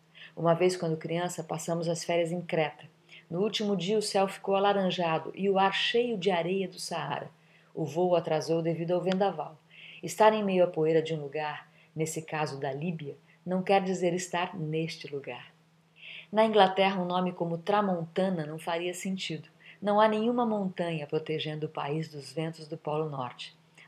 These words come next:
Durante várias noites de inverno, planejava poemas olhando a lua sob aquele vento do norte.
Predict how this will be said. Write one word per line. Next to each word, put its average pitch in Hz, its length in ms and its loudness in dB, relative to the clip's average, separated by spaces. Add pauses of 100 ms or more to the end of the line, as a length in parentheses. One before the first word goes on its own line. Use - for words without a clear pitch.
Durante 151 320 -6
várias 165 440 2
noites 156 300 -6
de 156 80 -8
inverno, 151 420 0 (320)
planejava 202 520 4
poemas 170 560 -2
olhando 175 320 -2
a 180 80 2
lua 175 320 2
sob 165 260 -4
aquele 170 300 -4
vento 160 400 -6
do 151 120 -16
norte. 135 480 -14